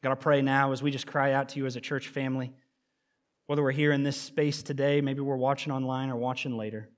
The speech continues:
God, you in your kindness have decided to show us grace that we can't explain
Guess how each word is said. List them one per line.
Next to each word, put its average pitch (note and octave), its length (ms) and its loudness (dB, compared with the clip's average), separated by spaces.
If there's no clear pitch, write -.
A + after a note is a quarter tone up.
God, C3+ 160 0
you D#3+ 300 0
in C#3+ 260 0
your D3 260 2
kindness C3+ 680 -2
have C3 200 -2
decided C3+ 480 0
to B2 60 -8
show C3 300 0
us C3 180 -2
grace B2+ 420 -2
that - 120 -14
we C3+ 120 -4
can't C3+ 320 -6
explain B2 680 -6